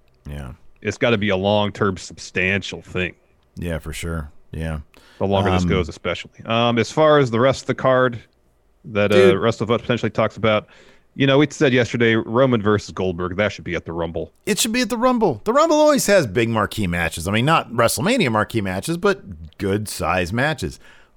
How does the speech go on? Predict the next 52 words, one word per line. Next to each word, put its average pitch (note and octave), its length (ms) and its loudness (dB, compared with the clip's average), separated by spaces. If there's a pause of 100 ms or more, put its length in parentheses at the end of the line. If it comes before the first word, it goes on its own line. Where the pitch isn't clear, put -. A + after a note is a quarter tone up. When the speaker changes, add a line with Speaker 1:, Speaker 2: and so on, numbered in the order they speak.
(160)
Speaker 1:
Dude, A#3 260 -6
give D4 160 -6
me G3+ 100 2
Goldberg C#3 460 2
versus G#2+ 340 -2
Roman. C#3+ 240 -2
I G#3 80 -4
don't B2 120 0
wanna D2 160 -4
see D2+ 140 -8
that C2+ 160 -8
at B1 60 -16
Mania. E2 640 -6
That, G3+ 220 0
that A3+ 80 6
Speaker 2:
No. F3+ 60 4
Speaker 1:
should D3+ 200 -4
be, C3 260 0 (200)
Speaker 2:
No. - 100 -4
Speaker 1:
that F3 120 2
should D3 140 -2
be B2+ 140 2
a A#2 60 4
big B2 380 2
story C3 600 2 (280)
twist - 580 -2 (340)
at G#2 180 0
WrestleMania, F#2+ 920 -2 (100)
not C#3 240 2
just - 420 -4
Goldberg, F#2 520 -2
'cause A2+ 80 -4
that's C3 140 -4
gonna E3 180 -4
be D3 100 -6
a B2 60 -2
boring F2 460 -10
build. C#2 400 -16 (420)
Speaker 2:
Yeah, F2 280 -6
it'll G2 120 -8
be G2+ 120 -4
a F2+ 40 -4
boring A2+ 340 0
build, G#2 300 0
and F2+ 80 -10
the F2+ 40 -8
match F#2+ 240 -4
will E2+ 80 -16
be F2+ 80 -8
two - 160 -6
minutes G#2 260 -8
long. F2 160 -8